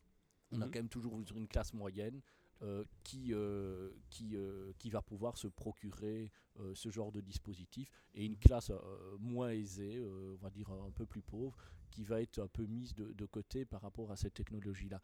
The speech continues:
Speaker 1: Donc
Speaker 2: Mhm.
Speaker 1: il faut surtout faire attention, je pense, et là il y a un gros travail de régulation à faire, que lorsque ces dispositifs-là, euh, apparaissent,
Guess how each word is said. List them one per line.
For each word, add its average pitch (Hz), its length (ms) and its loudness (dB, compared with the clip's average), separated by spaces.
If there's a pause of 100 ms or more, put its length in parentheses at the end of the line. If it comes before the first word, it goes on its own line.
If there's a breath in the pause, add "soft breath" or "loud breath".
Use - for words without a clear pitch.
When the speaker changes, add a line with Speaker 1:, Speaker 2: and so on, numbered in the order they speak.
(200 loud breath)
Speaker 1:
Donc 143 120 -2
Speaker 2:
Mhm. 123 80 -8
Speaker 1:
il - 40 -2
faut 208 160 0
surtout - 320 -4
faire 165 240 2
attention, 127 720 -4
je 104 80 -2
pense, 101 280 -4
et 104 100 -6
là 110 120 -2
il 110 60 -4
y 104 60 2
a 101 40 4
un 98 40 4
gros 175 280 -2
travail 127 380 0
de 107 100 -2
régulation 104 640 -4
à 101 60 -10
faire, 220 240 -8 (300 soft breath)
que 123 80 2
lorsque 135 400 0
ces - 140 0
dispositifs-là, 117 1040 -4
euh, 92 160 -4
apparaissent, 117 640 -6